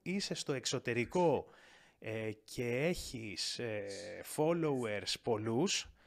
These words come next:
ε, μπορείς να βγάλεις πολύ χρήμα, παιδιά. Γιατί μάθαμε ότι αστέρια του TikTok αλλά και του Instagram πέρυσι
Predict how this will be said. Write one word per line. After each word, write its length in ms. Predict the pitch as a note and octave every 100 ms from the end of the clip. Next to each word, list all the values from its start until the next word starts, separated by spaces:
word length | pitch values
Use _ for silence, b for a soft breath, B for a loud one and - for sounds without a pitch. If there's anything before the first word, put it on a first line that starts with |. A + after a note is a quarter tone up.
| b b
ε, 260 | B2+ B2+ B2+
μπορείς 320 | A#2+ C3 F#3
να 140 | G3
βγάλεις 440 | D#3 C#3 G3 G#3 -
πολύ 560 | - D3+ C3+ B2 D3+
χρήμα, 500 | D#3 - C#3 A2 G2+
παιδιά. 460 | F#2+ G#2 F#2+ G2+ F#2+ b b b
Γιατί 960 | - C3 A#2 D#3+ E3+ F3+ F3+ F3 E3 C#3+
μάθαμε 760 | B2+ E3 D#3 D#3+ C#3+ D3+ F3+ G3+ b b b
ότι 680 | C#3+ C3 - C#3 C3 C3 -
αστέρια 580 | C3 - - F3 F3 F#3+
του 180 | C#3 -
TikTok 460 | F#3 - - D#3 F#3 - _ _
αλλά 240 | - C3 B2
και 160 | A#2+
του 120 | B2 D#3 C#3+
Instagram 540 | D3 - B2 C3 D#3+ G3 - b b b b -
πέρυσι 640 | E3 E3 D#3 - F#3 A3